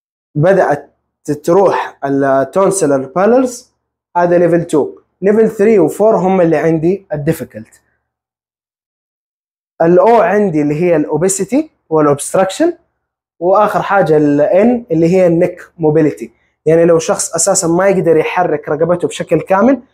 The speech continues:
هذا بيكون عندي ديفيكلتي إن أنا أعمل له باللارنجيوسكوب. طيب، نيجي للكلمة اللي بعدها، أو اللي هي الديفيكلت للبي في إم.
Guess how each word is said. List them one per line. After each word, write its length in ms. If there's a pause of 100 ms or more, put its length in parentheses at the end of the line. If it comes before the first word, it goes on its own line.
(200)
هذا 140
بيكون 280
عندي 260
ديفيكلتي 640
إن 120
أنا 120
أعمل 300
له 240
باللارنجيوسكوب. 840 (360)
طيب، 260 (960)
نيجي 560 (120)
للكلمة 920
اللي 120
بعدها، 460 (120)
أو 120
اللي 120
هي 380 (460)
الديفيكلت 800 (100)
للبي 1000
في 240
إم. 200